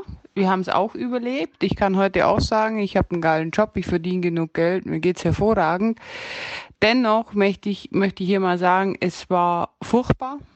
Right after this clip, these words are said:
Wir unterhalten uns heute noch über die Zeit und, ähm,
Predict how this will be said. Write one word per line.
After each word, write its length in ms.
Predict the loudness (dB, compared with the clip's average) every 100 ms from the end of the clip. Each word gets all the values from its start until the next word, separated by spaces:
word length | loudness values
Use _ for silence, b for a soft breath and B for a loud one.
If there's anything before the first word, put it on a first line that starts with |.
| b -2
Wir 180 | 2 2
unterhalten 640 | 0 0 2 2 2 0
uns 240 | -2 0
heute 340 | 2 2 0 0
noch 180 | 0 2
über 240 | 2 0
die 180 | -4 -6
Zeit 520 | 0 2 2 0 0
und, 280 | 0 0 2
ähm, 600 | 2 2 0 -2 -4